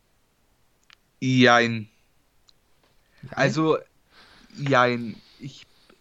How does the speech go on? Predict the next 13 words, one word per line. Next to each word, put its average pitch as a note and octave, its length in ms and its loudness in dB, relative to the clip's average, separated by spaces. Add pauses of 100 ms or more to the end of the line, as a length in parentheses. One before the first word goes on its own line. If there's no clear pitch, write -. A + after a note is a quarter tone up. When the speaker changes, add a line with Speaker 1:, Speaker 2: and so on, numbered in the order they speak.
(220)
Speaker 1:
das F#3 200 -2
ist - 100 -18
eben F3 460 -4
so E3+ 160 -6
eine D#3+ 140 -2
Sache. D#3+ 320 -2
Bei C3+ 160 -2
den C3+ 180 -4
nächsten D#3+ 440 -4
Matches, E3 500 -4
mit D3 160 -4
Ausnahmen C#3+ 560 0
von, C3+ 500 -4